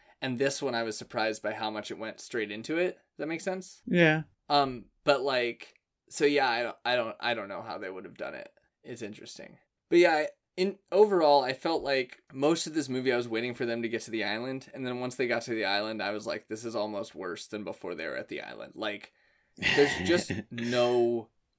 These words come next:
Speaker 1: weight to it. There's no stakes. Like,
Speaker 2: Yeah, it's all just,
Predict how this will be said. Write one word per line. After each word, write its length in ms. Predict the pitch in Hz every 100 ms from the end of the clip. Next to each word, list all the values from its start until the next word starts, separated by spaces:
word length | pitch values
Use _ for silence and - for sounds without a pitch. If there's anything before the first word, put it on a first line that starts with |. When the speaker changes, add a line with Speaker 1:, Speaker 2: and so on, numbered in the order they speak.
| -
Speaker 1:
weight 560 | 101 110 107 - - -
to 200 | - 90
it. 120 | -
There's 220 | 107 110
no 140 | 123 120
stakes. 600 | - - 107 90 - -
Like, 380 | 110 107 - - _ _ _ _
Speaker 2:
Yeah, 520 | - 135 123 110 92
it's 320 | 90 - - 123
all 180 | 117
just, 340 | 117 120 -